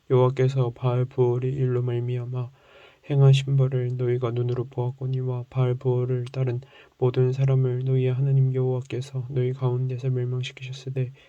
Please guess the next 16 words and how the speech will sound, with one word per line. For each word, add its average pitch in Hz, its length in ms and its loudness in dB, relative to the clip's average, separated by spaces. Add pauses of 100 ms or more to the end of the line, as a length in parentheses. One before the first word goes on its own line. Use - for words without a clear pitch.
(340)
아, 143 100 -8 (220)
시키셨으되, 135 1200 -8 (580)
오직 131 280 2
너희 127 220 2
하나님께, 135 1120 0 (160)
하나님 131 400 6
여호와께 127 760 0
불어-, 135 400 -2
붙어 - 420 0
다니-, 135 380 2
떠나지 139 420 0
않은 127 340 -4 (380)
너희는 127 260 4
오늘까지 131 440 2
다 131 140 0
생존하였느니라. 127 920 2